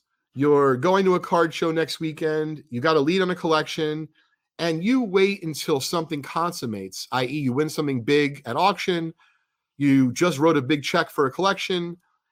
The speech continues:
and instead of selling before that, you wait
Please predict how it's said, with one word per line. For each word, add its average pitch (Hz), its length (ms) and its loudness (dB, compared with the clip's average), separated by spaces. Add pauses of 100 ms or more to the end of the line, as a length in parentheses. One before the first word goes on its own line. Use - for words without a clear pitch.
(140)
and 160 100 0
instead 233 320 4
of 190 100 2
selling 208 500 0
before 339 440 2
that, 120 320 -2 (560)
you 165 180 0
wait 139 480 2